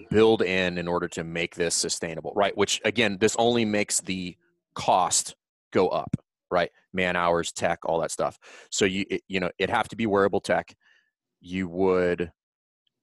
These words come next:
it have to be on demand, and then there would have to be multiple levels. Like, there would have to be some built-in structure that would mimic, uh,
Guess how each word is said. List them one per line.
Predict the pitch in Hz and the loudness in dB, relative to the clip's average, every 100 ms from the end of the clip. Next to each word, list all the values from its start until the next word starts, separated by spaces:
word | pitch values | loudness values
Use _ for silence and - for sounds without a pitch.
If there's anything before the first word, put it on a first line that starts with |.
| _ _ _ _ _ - | _ _ _ _ _ -4
it | 98 - | -2 -2
have | - 104 101 | -2 -2 -2
to | 120 | -4
be | 92 98 95 92 92 - _ _ _ | -2 -2 -2 -4 -6 -14 _ _ _
on | 98 92 92 | 0 0 0
demand, | 95 85 82 85 90 _ _ _ - | -4 -4 -4 -6 -10 _ _ _ -4
and | 90 90 | -4 0
then | 90 87 87 - - | 0 0 -2 -8 -2
there | 104 | 0
would | 98 | 0
have | - 98 95 | 0 -2 -4
to | - | -4
be | 92 95 | -4 -4
multiple | 85 85 87 85 - 85 | -2 -2 -2 -4 -4 -4
levels. | 80 73 65 64 - - _ _ _ | -2 -4 -4 -6 -8 -10 _ _ _
Like, | 101 - | -4 0
there | 113 | 2
would | 107 | 2
have | 120 - | 0 -2
to | |
be | 104 110 | -2 2
some | - 135 131 127 | 2 4 2 2
built-in | 117 113 113 107 104 98 95 - - | 4 4 2 2 2 0 -4 -10 -10
structure | - - 110 107 - - 95 90 - _ - | -6 -4 0 0 2 2 2 0 -4 _ -4
that | 110 | -2
would | 107 95 92 | 2 0 0
mimic, | 95 101 98 101 - _ _ - | -2 0 0 -2 -10 _ _ -10
uh, | - 64 | -6 -4